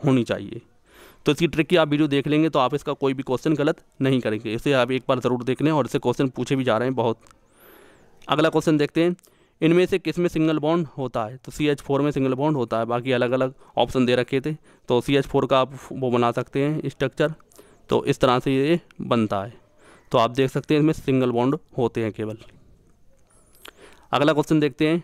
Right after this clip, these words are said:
अगला क्वेश्चन कौन सा पूछा गया था? अगला क्वेश्चन पूछा गया था,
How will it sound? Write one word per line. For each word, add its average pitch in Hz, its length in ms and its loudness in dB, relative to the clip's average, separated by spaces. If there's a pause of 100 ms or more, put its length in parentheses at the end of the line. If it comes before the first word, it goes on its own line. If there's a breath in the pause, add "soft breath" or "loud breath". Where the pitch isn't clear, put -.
अगला 139 240 0
क्वेश्चन 147 240 -2
कौन 139 200 0
सा 147 80 -2
पूछा 139 240 -2
गया 139 140 2
था? 147 100 -2
अगला 135 260 0
क्वेश्चन 147 240 -2
पूछा 131 220 -2
गया 127 140 -2
था, 160 160 0